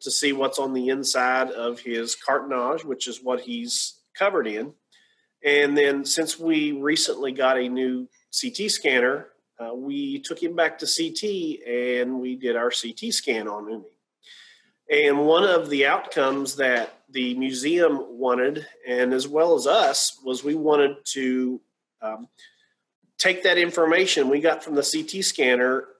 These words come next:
and print a life-sized replica of what UMI looks like inside of the wrappings without actually opening them up.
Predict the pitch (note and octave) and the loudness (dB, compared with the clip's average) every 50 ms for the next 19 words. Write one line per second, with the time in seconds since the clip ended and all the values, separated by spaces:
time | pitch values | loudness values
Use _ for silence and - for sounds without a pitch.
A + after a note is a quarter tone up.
0 | - C#3+ C#3 C3 C3 C3 B2+ C3 B2+ B2 B2+ B2 - - _ _ _ _ _ _ | -4 0 0 2 2 4 4 2 2 0 -2 -4 -8 -12 _ _ _ _ _ _
1 | - - G#3 G3+ D3+ A#2+ B2+ - - - - - - _ _ _ _ _ _ _ | 0 2 4 4 4 2 -2 -4 -6 -6 -8 -8 -10 _ _ _ _ _ _ _
2 | _ - C3+ C3+ B2+ B2+ B2+ B2 B2+ C#3+ D3 D3 - - - - D3 C#3+ C#3+ C#3+ | _ -2 0 0 2 2 2 4 4 4 2 0 0 0 2 4 4 4 4 4
3 | C#3+ C#3+ D3 C#3+ C#3+ - - - - _ - A#2+ C#3 C#3+ C#3+ - C3+ A2+ - - | 4 4 2 2 0 -2 -4 -6 -8 _ -2 0 0 0 0 -2 -6 -8 -4 -2
4 | B2 A#2 A#2+ A#2 A2+ - A#2 A#2 A#2 A2+ B2 C3 C3 - - C3+ C3 B2 B2 B2 | 0 0 0 0 -2 -4 -4 -4 -4 -4 -2 -2 -2 -2 -2 -4 -4 -2 -2 -2
5 | A#2+ B2+ B2+ B2 - - C3+ A#2 A#2 - - C3+ A#2 A2+ - - - B2 A#2+ A#2 | -2 -2 -2 -2 -2 -2 0 -2 -2 -4 -6 -8 -8 -6 -4 -2 0 0 2 0
6 | A#2 A#2 A#2 - - A2 A2 A2 G#2+ A#2 A2+ C3+ C#3+ C#3 B2+ - F#2+ F#2+ G2 - | 0 -2 -6 -8 -6 -4 -4 -4 -4 -2 0 2 2 0 0 -2 -8 -16 -12 -8
7 | B2 A#2 B2+ B2+ B2 A#2 A2+ A2+ A2+ - - B2 A2 G#2+ G#2+ G2+ - - G#2 G2+ | -6 -2 0 2 2 2 0 -2 -2 -4 -4 -4 -2 -4 -4 -4 -8 -14 -14 -10
8 | G#2 A2 A#2 C#3 C3 B2+ - - _ | -8 -4 -2 -2 -2 -2 -4 -12 _